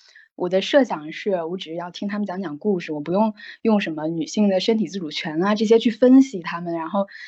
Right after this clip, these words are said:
嗯，就是从那些故事里面，就是挖掘一些什么普世的价值什么的，我就可能只是想知道这一根在她身体里面小小的金属丝，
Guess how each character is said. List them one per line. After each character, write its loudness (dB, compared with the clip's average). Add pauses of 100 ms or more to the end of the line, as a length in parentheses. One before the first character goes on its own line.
(160)
嗯， -2 (260)
就 4
是 4
从 -4
那 -2
些 4
故 0
事 -2
里 -8
面， -6 (580)
就 -2
是 4
挖 0 (140)
掘 -4
一 0
些 0
什 -6
么 -8
普 -12
世 -8
的 0
价 -2
值 -12
什 -14
么 -10
的， -10
我 -4
就 -2 (220)
可 -2
能 -2
只 -6
是 -2
想 -4
知 2
道 2 (340)
这 4
一 -4
根 0 (100)
在 2
她 -6
身 -4
体 -8
里 -10
面 -10
小 -8
小 -6
的 -6
金 -4
属 -8
丝， -8